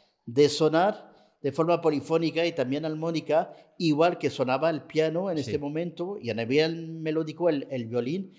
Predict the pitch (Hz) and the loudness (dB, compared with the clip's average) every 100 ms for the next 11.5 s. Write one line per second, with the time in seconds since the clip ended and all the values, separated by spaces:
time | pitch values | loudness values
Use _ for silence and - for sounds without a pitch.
0 | _ - 127 143 165 190 185 180 160 - | _ -16 -8 -4 -2 0 2 0 0 -2
1 | 160 151 - - 139 - 139 - 170 147 | -2 -2 -4 -6 -6 -4 -4 0 0 2
2 | 139 143 160 151 - - _ _ _ _ | 0 2 0 -2 -12 -20 _ _ _ _
3 | - 127 143 165 156 113 120 139 151 127 | -10 -2 2 2 0 -4 -4 -4 -8 -8
4 | 135 147 160 - _ _ - 117 143 156 | -2 -2 -2 -20 _ _ -6 2 2 4
5 | 160 151 147 135 160 151 151 143 127 131 | 2 0 0 2 4 4 0 -2 -4 -4
6 | 131 127 139 135 127 123 156 151 160 170 | -6 -6 -4 -2 -4 2 2 4 2 0
7 | - 135 127 117 117 117 113 110 107 107 | -6 -6 -6 -2 2 2 2 -4 -8 -8
8 | 139 160 143 160 156 - - 120 104 113 | -8 -4 -2 -2 -6 -20 -12 -12 -10 -6
9 | 113 - 120 - 156 156 147 127 127 131 | -6 -6 -8 -2 0 2 2 2 2 2
10 | 135 147 147 139 147 139 143 135 151 139 | 2 2 0 -4 -6 -10 -12 -10 -6 -6
11 | 139 151 139 139 156 | -2 -2 0 -2 -4